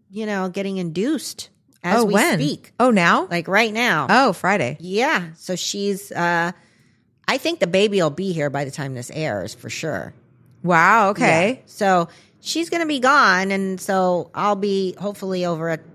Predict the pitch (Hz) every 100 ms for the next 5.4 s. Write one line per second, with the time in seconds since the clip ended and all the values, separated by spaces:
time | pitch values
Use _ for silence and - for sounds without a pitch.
0 | - 175 143 151 160 - 160 185 175 165
1 | 151 160 175 147 151 151 147 156 156 147
2 | 147 139 - _ 160 113 117 120 _ _
3 | _ - 175 147 147 147 147 131 135 143
4 | 135 135 - 139 123 - 139 143 160 -
5 | - 90 139 -